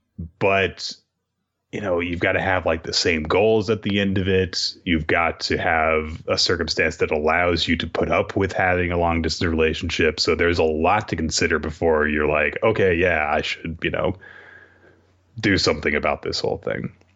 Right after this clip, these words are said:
So it's, but breaking it down to, like,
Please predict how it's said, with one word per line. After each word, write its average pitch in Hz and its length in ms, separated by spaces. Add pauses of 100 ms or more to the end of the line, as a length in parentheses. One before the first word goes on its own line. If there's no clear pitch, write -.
(260)
So 80 520 (460)
it's, 131 180
but 110 380 (840)
breaking 139 320
it 113 80
down 104 320
to, 101 240
like, 90 380